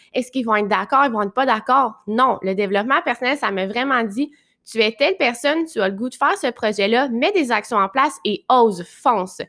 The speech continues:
Puis ça, ça a été super confrontant pour moi parce que je suis le genre de personne à avoir sa petite routine, à bien vivre dans ses pantoufles, puis aussitôt que je vis quelque chose d'un peu différent, ben, ça me confronte,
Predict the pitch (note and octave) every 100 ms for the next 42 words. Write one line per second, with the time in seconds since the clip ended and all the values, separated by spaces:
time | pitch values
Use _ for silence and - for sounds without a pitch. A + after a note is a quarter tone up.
0 | _ _ _ - A3+ F#4 A4+ A3+ A3+ A3+
1 | - E4+ G4+ C4 G#3 G3+ G3+ C#4 D#4 G#3
2 | G#3+ A#3 B3+ - A3 G#3+ A#3+ - A#3+ D4
3 | A4 G3 F#3+ G3 - B3+ - G#3+ G3+ A3+
4 | A3 F#3+ - A#3 E4 E4 - B3+ C4 C4
5 | - _ _ - G3 F#3+ B3+ F#4 F4+ E4+
6 | C4+ B3 B3+ B3+ A#3+ A3+ C4+ C#4 C#4+ G3+
7 | G#3+ - - A4+ B3+ A3 A3 C4+ A3+ -
8 | D4+ A#3 G#3+ C4 D4 - G#3+ G#3+ B3 C4+
9 | - G3 G#3+ G#3+ - G#3+ A3 D4+ D4+ -
10 | C4+ D4